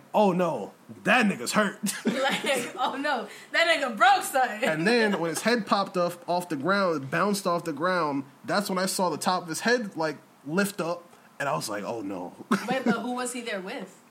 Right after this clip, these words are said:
Speaker 1: This dude, I told you, it was a dude with him. He was, like, talking German. He was, like, panicking.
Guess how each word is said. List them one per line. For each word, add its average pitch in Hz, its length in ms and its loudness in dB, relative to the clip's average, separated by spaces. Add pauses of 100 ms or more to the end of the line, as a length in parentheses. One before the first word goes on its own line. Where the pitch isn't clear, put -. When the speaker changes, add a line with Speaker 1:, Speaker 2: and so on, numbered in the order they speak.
Speaker 1:
This 202 140 -6
dude, 294 320 -4
I 127 60 -4
told 254 280 -2
you, 156 60 -8
it 131 40 -8
was 123 100 -10
a 135 40 -10
dude 170 280 0
with 175 200 0
him. 165 220 -2
He 165 80 -2
was, 170 120 0
like, 147 180 -2
talking 165 360 -2
German. 156 360 -2
He 175 100 -2
was, 165 160 0
like, 123 180 -6 (160)
panicking. 139 680 0